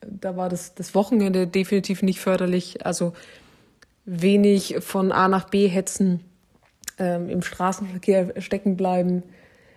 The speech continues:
ähm, wenig soziale Kontakte tatsächlich gerade und eher für mich sein, für mich, für Ruhe und Ordnung sorgen, für Klarheit sorgen, um überhaupt mal so diese,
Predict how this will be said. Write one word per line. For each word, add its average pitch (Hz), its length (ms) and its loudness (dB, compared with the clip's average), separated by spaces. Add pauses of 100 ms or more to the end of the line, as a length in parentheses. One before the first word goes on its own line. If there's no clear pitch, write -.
(320)
ähm, - 500 -10
wenig 214 500 4
soziale 208 400 4
Kontakte 214 440 -2
tatsächlich 180 500 -4
gerade 175 320 -2
und 190 360 -4
eher 196 420 4
für - 220 0
mich 220 280 4
sein, 175 380 -2 (380)
für - 240 -2
mich, 214 300 4
für 202 120 0
Ruhe 202 460 6
und 190 120 0
Ordnung 202 360 2
sorgen, 185 360 2
für 185 160 -4
Klarheit 202 500 4
sorgen, 180 400 -2 (500)
um 196 160 0
überhaupt 196 840 2 (800)
mal - 720 -4
so 185 100 0
diese, 180 460 2